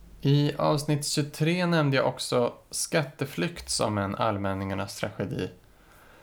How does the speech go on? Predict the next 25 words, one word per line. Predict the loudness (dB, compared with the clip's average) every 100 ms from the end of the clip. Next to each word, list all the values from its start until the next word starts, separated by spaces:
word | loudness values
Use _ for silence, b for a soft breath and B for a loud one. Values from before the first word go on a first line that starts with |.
| b b b -20 2
Det | 2
problemet | 4 2 4 4 2 -2 -10 _ _ -20 -12
kan, | 0 2 2 2 0
eh, | 2 2
nog | 2 2
lättare | 2 0 0 2 4
beskrivas | 2 0 0 0 0
som | 0 -2 -4
ett | -6 -4
kollektivt | 2 4 2 -2 -4 -4 -2
dilemma. | 0 2 2 2 0 -2 -10 _ b b b b b -6
En, | -2 0 0
eh, | 0
budgivning | 0 2 4 4 0 0 2 4 2 2
där | 4
alla | 4 2
stater | -2 0 0 -2 -2
budar | -2 0 2 2 2 -2
under | 2 2 4 2
varandra | 2 0 -2 -4 -4
för | -2
att | -4 -4 -18
locka | -8 -6 -6
till | -2 -2 -2
sig | 0 2 0